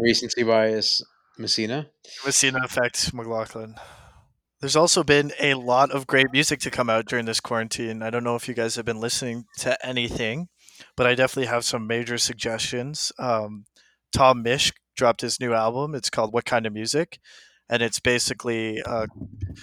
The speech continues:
Speaker 2: uh, he partnered with a drummer. So you have the drummer and you have Tom Misch, um, and they basically are collaborating and making this album, which is, like, jazz and a bunch of different genres mixed together. And it's basically was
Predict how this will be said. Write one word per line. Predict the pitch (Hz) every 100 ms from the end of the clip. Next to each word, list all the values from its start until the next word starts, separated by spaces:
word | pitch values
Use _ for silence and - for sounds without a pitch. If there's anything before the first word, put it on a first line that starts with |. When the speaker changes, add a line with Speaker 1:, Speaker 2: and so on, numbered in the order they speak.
| - - -
Speaker 2:
uh, | 123 113 104
he | 98 135 -
partnered | 135 131 123
with | 117
a | 123 107
drummer. | 113 120 117 104 151 - _ _ _ _
So | - 117
you | 110 110
have | 113
the | 117
drummer | 107 117 117 113
and | 113
you |
have | 104
Tom | - 120 110
Misch, | 113 113 104 - -
um, | - 113 104 104 104 _ _ _
and | 139 123
they | 120
basically | 123 123 - 123 123 117 117
are | - 120 113 107 107 _ - - - - - - - - - _ -
collaborating | 147 143 143 143 127 120 123 151
and | 131 123 120
making | 120 131 - 131
this | 120 135
album, | 120 123 123
which | 123 -
is, | 123
like, | 120 107
jazz | 127 117 120 123 120
and | 120
a | 113
bunch | 123 120
of | 120
different | 131 120 139 127
genres | 117 127 120 120 120
mixed | 127 120 -
together. | 127 110 113 143 180
And | 143 127 120
it's | 120 - - -
basically | - 165 - 147
was | 120 113 -